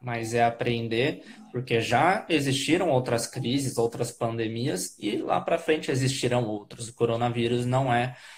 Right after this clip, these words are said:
a última pandemia que o mundo vai ter, e também, é, não é,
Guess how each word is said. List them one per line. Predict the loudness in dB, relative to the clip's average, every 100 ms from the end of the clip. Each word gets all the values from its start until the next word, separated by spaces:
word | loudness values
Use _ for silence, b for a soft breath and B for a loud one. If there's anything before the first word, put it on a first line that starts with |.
| B
a | -2
última | -2 -2 -4 -4
pandemia | -4 -4 -4 -4 -6 -6
que | -10
o |
mundo | -8 -8 -6
vai | -6 -6
ter, | -4 0 0 0 B B B _
e | 2 4
também, | 6 6 6 2 0 -4 B B
é, | -2 2
não | 2 2 2
é, | 2 2 0